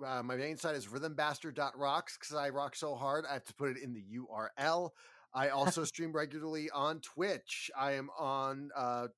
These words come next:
Speaker 1: Twitter, Mastodon, Blue
Speaker 2: Oh,
Speaker 1: Sky, all,
Speaker 2: fuck.
Speaker 1: all the big sites.
Speaker 2: Sorry, a centipede just fell from the ceiling in front of me, and I was like, "Oh my god, what the fuck is that?"
Speaker 1: <laughs>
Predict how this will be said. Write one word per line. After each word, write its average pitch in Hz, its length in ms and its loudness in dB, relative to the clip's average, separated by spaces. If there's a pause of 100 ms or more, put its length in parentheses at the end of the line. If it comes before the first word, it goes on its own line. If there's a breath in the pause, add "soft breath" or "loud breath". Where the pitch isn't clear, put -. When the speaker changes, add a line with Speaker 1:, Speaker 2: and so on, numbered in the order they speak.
Speaker 1:
Twitter, 156 540 2
Mastodon, 139 720 2
Blue - 120 0
Speaker 2:
Oh, 240 140 12
Speaker 1:
Sky, 127 300 0
all, 165 100 12
Speaker 2:
fuck. 277 160 8 (100)
Speaker 1:
all 220 160 6
the 320 80 -4
big 233 220 2
sites. - 580 0 (1700)
Speaker 2:
Sorry, 151 400 12
a 117 420 4 (1040)
centipede 180 920 12
just - 320 4 (100)
fell 175 300 12
from 170 220 10
the 139 100 10
ceiling 131 560 10
in 107 160 0
front 147 180 12
of 117 80 6
me, 120 60 4
and 117 80 4
I 127 80 6
was 123 80 6
like, 131 180 6 (100)
"Oh 254 160 12
my 180 140 12
god, 202 300 12
what 196 140 12
the 196 140 4
fuck 196 200 12
is - 140 8
that?" 139 320 10
Speaker 1:
<laughs> 160 460 0